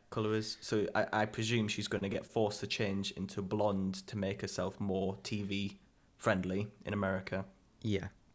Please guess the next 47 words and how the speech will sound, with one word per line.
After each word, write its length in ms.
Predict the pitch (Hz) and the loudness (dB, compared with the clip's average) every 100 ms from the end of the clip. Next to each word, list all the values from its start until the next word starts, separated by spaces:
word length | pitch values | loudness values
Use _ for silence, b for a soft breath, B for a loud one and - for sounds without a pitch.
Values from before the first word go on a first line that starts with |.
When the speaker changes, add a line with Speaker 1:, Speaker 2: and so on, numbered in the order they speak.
| - | -6
Speaker 1:
But 120 | - | -2
she's 100 | 110 | 0
actually 220 | - - | -2 -4
blonde, 320 | 90 87 87 92 | -4 -4 -4 -8
so 160 | - | -8
it 260 | 98 113 95 | -10 -10 -8
works 240 | 98 - | -6 -6
out 140 | 95 92 | -8 -6
well. 200 | 98 110 120 B B | -6 -8 -12 B B
Speaker 2:
Yeah, 180 | 113 101 95 107 | -4 -2 -2 6
well, 340 | 143 139 139 - | 8 8 6 6
<coughs> 1400 | - - - - - - - - - - _ _ _ - | 10 10 8 8 8 8 4 -4 -20 -20 _ _ _ 2
it 160 | 131 | 2
seems 320 | - 156 147 117 | 6 6 6 4
ap-, 80 | - - - - - - | -2 -14 -20 -20 -8 -4
apparent, 460 | - 117 110 107 | 4 8 8 6
like, 140 | 104 - B - | 4 0 B 6
by 140 | 160 | 8
the 80 | 147 | 10
way, 120 | 131 | 10
I 100 | 131 | 10
thought 200 | 135 135 | 8 8
she 120 | - | 8
was 120 | 110 | 6
sick 360 | 90 - 117 - | 6 6 4 6
in 80 | 104 | 6
this. 180 | 107 110 | 8 8
I've 140 | 104 | 8
actually 260 | 120 123 123 | 8 8 8
never, 220 | 117 120 | 8 8
Speaker 1:
Mm. 340 | 117 107 98 | 6 4 4
Speaker 2:
I've, 240 | 127 135 131 | 6 8 8
um, 480 | 127 120 113 107 110 - | 8 8 6 4 2 2
I've 140 | 127 | 4
not 120 | 156 | 6
really 220 | 147 160 156 | 6 6 6
seen 260 | - 120 | 6 6
her 140 | 143 139 | 6 6
in 100 | 131 | 6
much, 480 | 147 - - - - | 4 2 -2 -2 -2
you 140 | 131 120 | 4 6
know, 180 | 117 | 8
like, 160 | 117 110 | 8 6
apart 260 | - 117 113 | 6 6 8
Speaker 1:
Well, 100 | 135 | 8
Speaker 2:
from 80 | 117 | 6
Speaker 1:
she's, 240 | 107 - | 4 2